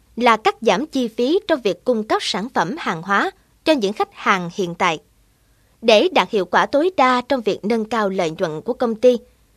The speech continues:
bạn nên kết hợp hai việc cùng lúc, vừa tăng doanh thu và vừa giảm chi phí. Mỗi ngày bạn cần suy nghĩ, tìm cách sắp xếp, bố trí lại công việc của mình để bạn có thể làm việc nhanh hơn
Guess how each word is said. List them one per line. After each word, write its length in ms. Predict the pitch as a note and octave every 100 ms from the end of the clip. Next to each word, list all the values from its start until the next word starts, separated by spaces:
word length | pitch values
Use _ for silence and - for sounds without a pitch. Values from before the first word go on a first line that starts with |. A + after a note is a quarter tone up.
| _
bạn 260 | A3+ G#3 B3
nên 180 | C#4
kết 220 | C4 G4+ A4+
hợp 240 | - E3+ -
hai 240 | - A#3
việc 260 | G3 F3+ -
cùng 200 | F#3+ E3+
lúc, 260 | A3+ G#4+ - _ _ -
vừa 240 | A#3+ C4
tăng 260 | B3+ D#4+ D4
doanh 180 | D4+ D4+
thu 260 | D#4 D#4+ D4 _ -
và 180 | A3 F3+
vừa 360 | G#3+ G3+ F3 D#3+
giảm 340 | G3 F3 A#3+
chi 160 | F4+ A3
phí. 320 | G3 G#3 F4 - _ _ _ _ _ _ _ _ _
Mỗi 220 | G#3+ G3+ D#4
ngày 360 | B3 G3 F#3
bạn 220 | F#3+ F#3
cần 140 | G#3 F#3+
suy 180 | - A#3
nghĩ, 380 | G3+ F3+ G#3 G4+ - _ -
tìm 140 | G#3
cách 160 | F4 F4+
sắp 220 | F4+ F#4
xếp, 320 | - D#4 A4 - -
bố 200 | G#3 D#4
trí 200 | D4+ F#4+
lại 200 | B3+ D#3+
công 220 | A3+ G#3
việc 200 | F#3 -
của 100 | G#3
mình 240 | B3+ G3+ E3 _ _ _ _
để 160 | A3+ D#4
bạn 200 | A3 F#3+
có 140 | F#4
thể 160 | F#4 B3
làm 220 | B3 F3+
việc 260 | F3+ F3 G3+
nhanh 260 | C#4 D4
hơn 240 | C#4 D4+